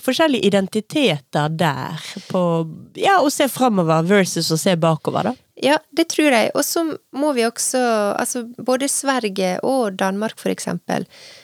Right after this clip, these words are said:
Speaker 2: de har jo, em, en helt annen type industri enn i Norge. Og det er jo rett og slett fordi at de har ikke hatt noe valg.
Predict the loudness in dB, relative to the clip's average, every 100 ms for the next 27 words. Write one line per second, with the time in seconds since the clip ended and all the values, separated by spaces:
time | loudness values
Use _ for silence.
0 | _ -4 -2 0 2 2 0 0 0 0
1 | 0 -2 -4 -4 -4 -4 -8 _ -6 -4
2 | -2 -4 -6 _ _ _ -12 -8 -6 -6
3 | -8 -14 _ -4 -2 -2 -2 -2 -2 -2
4 | -4 -2 -2 -2 -8 -8 -2 0 0 -4
5 | -4 0 2 0 0 0 0 -2 0 2
6 | 2 0 -2 -4 0 0 0 -6 -20 _
7 | _ _ -4 0 0 0 -2 -2 -4 -2
8 | 0 0 -2 -8